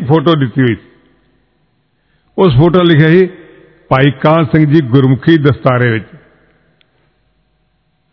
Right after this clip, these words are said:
ਇਸ ਦਸਤਾਰ ਨੂੰ ਅਸੀਂ ਗੁਰਮੁਖੀ ਦਸਤਾਰਾ ਆਣਿਆ।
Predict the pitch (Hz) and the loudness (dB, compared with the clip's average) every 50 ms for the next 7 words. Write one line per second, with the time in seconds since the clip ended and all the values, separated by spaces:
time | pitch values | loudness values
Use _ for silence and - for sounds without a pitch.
0 | _ _ _ _ 214 220 _ _ _ _ _ _ _ _ _ _ _ _ _ _ | _ _ _ _ _ _ _ _ _ _ _ _ _ _ _ _ _ _ _ _
1 | _ _ _ _ _ _ _ _ _ _ _ - 170 175 196 190 175 151 185 190 | _ _ _ _ _ _ _ _ _ _ _ -2 0 2 2 2 0 0 0 -2
2 | 143 - 185 175 165 156 147 135 139 135 135 135 185 - - - - - _ _ | -2 0 0 0 0 0 0 0 0 0 0 -2 -4 -8 -16 -20 -20 -20 _ _
3 | _ _ _ _ _ _ _ _ _ _ _ _ _ _ _ _ _ _ _ _ | _ _ _ _ _ _ _ _ _ _ _ _ _ _ _ _ _ _ _ _
4 | - 156 135 175 185 143 143 165 165 165 120 143 180 170 160 160 120 - 160 151 | -2 0 0 0 0 0 0 0 0 0 0 0 0 0 0 -2 -2 -2 -2 -2
5 | 147 143 143 139 131 127 113 104 | 0 0 0 0 0 -2 -4 -6